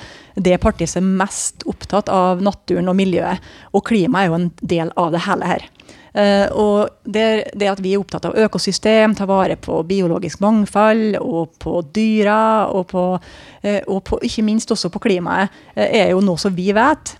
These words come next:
Men vi har samtidig den tanken at hvis vi skal gjennomføre tiltak for å bedre, eh, vilkårene for klimaet, så kan vi ikke gjøre det ved å kaste folk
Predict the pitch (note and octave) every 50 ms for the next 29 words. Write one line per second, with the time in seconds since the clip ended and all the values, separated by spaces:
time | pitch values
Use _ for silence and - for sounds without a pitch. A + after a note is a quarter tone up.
0 | _ - - G#3 G#3 G#3+ A3+ B3 C4+ A#3 - - F#3+ G3 G3+ A3+ A#3 - G#3 F3+
1 | F#3+ G3+ - - - B3 A#3+ G3+ - _ - - E3+ G3 G#3+ G3 F3 - F3 E3+
2 | F3+ G3 G#3+ G#3+ G3+ - - B3 A#3+ G3 - G#3+ A3+ C4+ B3+ - - - - G#3
3 | - F3+ F#3 F#3 - - - G3 G3 - G3 G#3+ G#3+ G#3 A3 A3+ G3+ F#3 D#3 -
4 | - F3+ - - - A3+ G#3 G3 - - G3 A#3 D#4+ D#4 - - - - - -
5 | - - - _ - - G#3+ G#3 - G3+ G3 G3 G3+ G3 G3+ F#3+ F3 E3+ E3 D#3+
6 | E3 F#3 A3+ A#3 G#3 - - A3 G3+ G3+ G3+ G3+ G#3 G#3+ G3 - - F3 F3 F3+
7 | - G#3 G3 - G#3+ F#3+ F3 F3+ G3 A#3 D4+ D4 - - - - - - - -
8 | A3 - - B3 G3 F3 - - B3+ A#3 G3+ F3+ F3+ F3+ F#3+ F#3+ F3 E3+ E3+ F#3+
9 | F3 - - _ _ _ - - F3+ F#3+ G3 G#3 - - - - F3+ - - -
10 | - - - - E3+ F3 F#3+ _ - - -